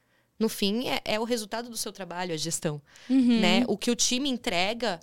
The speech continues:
Speaker 2: É o teu
Speaker 1: é o que tá
Speaker 2: resultado.
Speaker 1: proposto pro time entregar sobre meu,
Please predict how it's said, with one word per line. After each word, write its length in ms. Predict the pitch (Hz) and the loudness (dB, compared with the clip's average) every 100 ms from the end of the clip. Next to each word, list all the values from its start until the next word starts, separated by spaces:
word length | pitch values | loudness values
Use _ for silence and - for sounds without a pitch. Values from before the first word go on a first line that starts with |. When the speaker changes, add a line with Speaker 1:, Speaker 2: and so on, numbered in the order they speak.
| - | -12
Speaker 2:
É 140 | 208 | -16
o 40 | 214 | -16
teu 160 | - | -6
Speaker 1:
é 100 | 220 | 0
o 60 | 208 | 0
que 80 | - | 0
tá 80 | 208 | -4
Speaker 2:
resultado. 60 | |
Speaker 1:
proposto 520 | 220 220 226 220 - | -2 -2 0 0 0
pro 160 | 214 190 | -4 -4
time 240 | - 202 | -2 0
entregar 640 | 196 190 185 180 196 277 - _ _ | -2 -2 0 2 2 2 -2 _ _
sobre 720 | - - 240 220 214 269 339 _ _ 240 247 _ | -6 0 4 4 2 -4 -10 _ _ -18 -18 _
meu, 380 | 202 226 220 233 | -6 -2 -2 -4